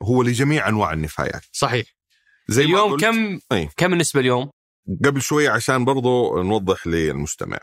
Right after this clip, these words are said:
Speaker 1: آه، إحنا تكلمنا اليوم خمسة في المية وأربعة وتسعين المستهدف الاستبعاد. هذا النفايات البلدية اللي هي تطلع من البيوت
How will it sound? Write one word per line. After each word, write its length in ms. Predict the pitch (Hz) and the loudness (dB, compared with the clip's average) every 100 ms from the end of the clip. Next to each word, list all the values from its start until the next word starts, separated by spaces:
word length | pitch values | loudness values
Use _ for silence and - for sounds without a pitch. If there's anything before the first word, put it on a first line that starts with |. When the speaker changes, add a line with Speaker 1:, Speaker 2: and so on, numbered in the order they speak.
| _ _ - - - - _ - | _ _ -20 -20 -20 -20 _ -4
Speaker 1:
آه، 540 | 90 90 87 80 - - _ _ _ - | 0 0 -2 -4 -6 -10 _ _ _ -6
إحنا 180 | 110 131 | -2 -2
تكلمنا 720 | - 120 127 131 131 135 - | 0 0 0 0 -2 -2 0
اليوم 220 | 101 123 | 2 2
خمسة 340 | 113 127 120 113 | 0 -4 -4 -4
في 140 | - | -2
المية 460 | 98 110 117 120 120 _ | -2 0 -2 -4 -6 _
وأربعة 640 | - 90 92 87 104 98 | -4 0 2 2 0 2
وتسعين 480 | 95 - - 95 101 | 0 -2 -4 -2 0
المستهدف 500 | 87 82 - 90 78 | -2 -2 -2 -2 -4
الاستبعاد. 460 | 76 - 73 73 73 - _ _ _ _ _ _ _ - | -6 -8 -6 -6 -8 -12 _ _ _ _ _ _ _ -2
هذا 240 | 117 123 | 0 2
النفايات 460 | 107 98 - 107 101 | 0 -2 0 -2 0
البلدية 580 | 85 80 73 71 76 - _ _ _ _ - - | -2 -2 -2 -6 -10 -12 _ _ _ _ -18 -6
اللي 140 | 113 104 | -2 0
هي 100 | 101 | -2
تطلع 280 | 113 90 | -2 -2
من 140 | 87 92 | -2 -2
البيوت 480 | 92 95 107 127 | -2 -2 -2 -4